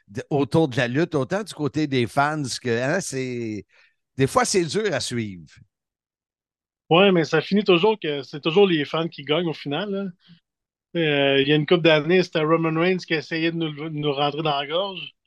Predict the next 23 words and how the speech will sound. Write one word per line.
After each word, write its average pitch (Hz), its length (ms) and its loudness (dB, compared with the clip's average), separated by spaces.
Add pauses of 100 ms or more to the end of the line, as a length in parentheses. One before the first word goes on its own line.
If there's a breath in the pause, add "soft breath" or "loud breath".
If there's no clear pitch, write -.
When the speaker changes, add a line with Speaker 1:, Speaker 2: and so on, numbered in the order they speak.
(360)
Speaker 2:
Ça 131 140 0
marchait 151 460 2
pas, 170 200 2
les 151 200 -2
fans 170 160 -2
ne 165 100 0
le 151 60 -4
voulaient 143 220 0
pas, 202 200 0
mais 170 160 0
là, 180 320 0 (720)
il, 143 600 -12 (120)
il 160 160 -2
a 139 100 4
quitté - 280 0
pour 156 140 4
la 147 100 2
maladie, 151 380 0
mais 202 160 4
quand 180 80 0
il 180 140 2
est - 20 2
revenu, 160 600 -4